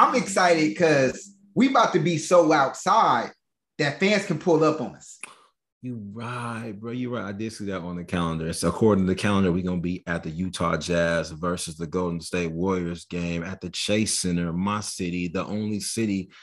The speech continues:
Speaker 2: in the U S that matters, the city, San Francisco, California, at the Chase Center, five thirty.
Speaker 1: Facts.
Speaker 2: All the Warriors versus Donovan Mitchell and Rudy Gobert and some other Utah Jazz players. So it's gonna be lit, man. The first,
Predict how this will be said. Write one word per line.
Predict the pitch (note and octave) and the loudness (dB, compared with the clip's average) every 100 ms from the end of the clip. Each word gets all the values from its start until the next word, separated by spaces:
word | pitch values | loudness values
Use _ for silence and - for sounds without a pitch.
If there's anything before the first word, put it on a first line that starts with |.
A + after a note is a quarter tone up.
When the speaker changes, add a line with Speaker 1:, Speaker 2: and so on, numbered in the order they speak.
| _ | _
Speaker 2:
in | G#2 G2 | 0 2
the | |
U | G2+ G#2 | 2 -2
S | G#2 | -4
that | - E2 | -6 -6
matters, | G2 G2+ F#2 E2 | -4 -4 -6 -6
the | G2 F#2+ | -4 -4
city, | - F#2 E2+ D#2+ E2+ _ _ _ _ | -4 -4 -4 -6 -12 _ _ _ _
San | - G#2 | -6 -6
Francisco, | F#2 G2+ F2+ | -4 -6 -4
California, | F2+ F2+ G#2 F#2+ E2+ | -4 -6 -4 -4 -4
at | F#2 | -8
the | F2+ | -8
Chase | - G#2 F#2 | -4 -4 -2
Center, | - F2+ F2+ F2+ _ _ | -2 -2 -4 -10 _ _
five | - G2 G2 | -4 -2 -2
thirty. | G2 F#2+ F2+ G2+ | -2 -2 -4 -8
Speaker 1:
Facts. | G2 G2 G#2+ A2 - - _ _ _ | -14 -14 -14 -16 -18 -20 _ _ _
Speaker 2:
All | G#2 G2+ | 0 2
the | G#2 | 2
Warriors | G2+ G2+ F#2+ F#2 F2+ - - _ - | 2 2 2 -2 -4 -10 -18 _ -6
versus | F#2+ F#2+ G#2 | -2 -2 -2
Donovan | G2 G2 G2+ F#2 | 0 0 2 0
Mitchell | G2 F#2+ F#2+ F2 - _ _ _ | 0 -2 -6 -10 -12 _ _ _
and | - G2 | -2 2
Rudy | G2 G2 | 2 2
Gobert | F#2+ F2+ F2 F2+ E2 D2+ _ _ - | 0 0 0 -2 -2 -6 _ _ -6
and | F#2+ | -4
some | - G2+ | 0 0
other | F#2 F#2 E2 | 0 -2 -2
Utah | E2 F2 E2 E2+ E2 | -4 -4 -4 -4 -4
Jazz | E2+ D#2+ D#2+ | -4 -6 -8
players. | - D#2+ D#2 | -8 -8 -8
So | A#2+ | -6
it's | C3+ | -2
gonna | F3+ | 0
be | E3+ | 4
lit, | F3 C#3 | 4 2
man. | B2 | 0
The | A#2+ | -2
first, | A2+ C3+ C#3 | -2 -2 -2